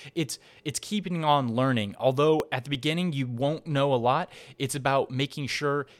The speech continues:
that you do ask or you do learn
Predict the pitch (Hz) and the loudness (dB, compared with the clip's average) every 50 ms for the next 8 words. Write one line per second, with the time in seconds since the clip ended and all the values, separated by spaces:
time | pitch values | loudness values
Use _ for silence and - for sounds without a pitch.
0 | _ _ - 127 123 117 - - - 127 117 110 117 131 151 170 175 156 123 120 | _ _ -2 -2 0 0 -2 -4 -6 -6 -6 -4 -2 0 0 2 0 0 0 0
1 | 120 123 123 120 120 - - - - - - - 139 127 120 117 117 110 117 139 | 0 0 0 0 -2 -6 -10 -14 -20 -20 -8 -6 -4 -2 -2 -4 -4 -4 -4 -4
2 | 170 175 160 135 127 127 127 123 120 117 | -2 -2 -2 -2 0 2 2 2 0 0